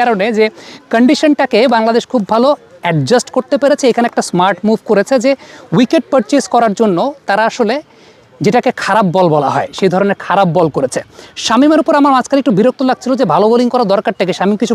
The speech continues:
ভালো বল করছিলেন, যেটা সামনে সামনে ব্যাটসম্যান খেলছিলেন, খুব সহজে ব্যাটে চলে আসছিল। কিন্তু যখনই দূরে বল করেছেন, মানে, short of লেন্থের বল, যেটা আসলে অন্য উইকেটে ভালো বল, ওইটাতে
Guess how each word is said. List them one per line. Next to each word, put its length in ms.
ভালো 200
বল 160
করছিলেন, 320
যেটা 140
সামনে 260
সামনে 220
ব্যাটসম্যান 360
খেলছিলেন, 420
খুব 80
সহজে 300
ব্যাটে 240
চলে 180
আসছিল। 220
কিন্তু 200
যখনই 260
দূরে 280
বল 120
করেছেন, 340
মানে, 180
short 200
of 100
লেন্থের 280
বল, 140
যেটা 160
আসলে 140
অন্য 140
উইকেটে 280
ভালো 120
বল, 100
ওইটাতে 280